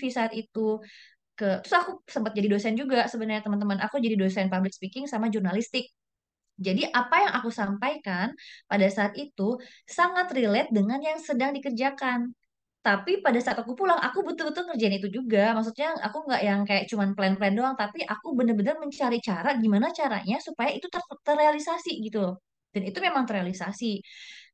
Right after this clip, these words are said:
Nah, ke depannya lagi, kita kan nggak pernah tahu ada opportunity apa. Maksudnya,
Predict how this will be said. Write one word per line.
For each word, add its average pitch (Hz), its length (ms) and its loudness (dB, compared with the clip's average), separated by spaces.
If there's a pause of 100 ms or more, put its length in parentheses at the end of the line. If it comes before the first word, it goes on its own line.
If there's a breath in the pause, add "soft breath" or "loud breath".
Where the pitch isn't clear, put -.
(100)
Nah, 202 340 4
ke 240 80 -2
depannya 262 720 2
lagi, 370 160 0
kita 285 240 -6
kan 403 160 -4
nggak 285 160 4
pernah 262 160 -2
tahu 370 240 2
ada 220 160 2
opportunity 185 480 -6
apa. 180 400 -4
Maksudnya, 240 400 -4